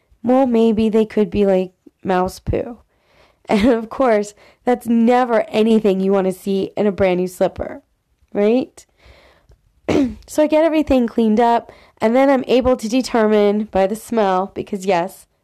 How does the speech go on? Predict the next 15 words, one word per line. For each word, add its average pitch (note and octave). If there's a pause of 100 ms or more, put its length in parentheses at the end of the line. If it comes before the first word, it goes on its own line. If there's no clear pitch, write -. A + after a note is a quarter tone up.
(120)
I G#3
smelled A3
it G#3+ (260)
to A3
see G#3
what G3+
it A3
was, F#3+ (480)
and G3+
it F#3+
was G#3+
chocolate. E3+ (1400)
It G#3+
was F#3 (400)
chocolate. -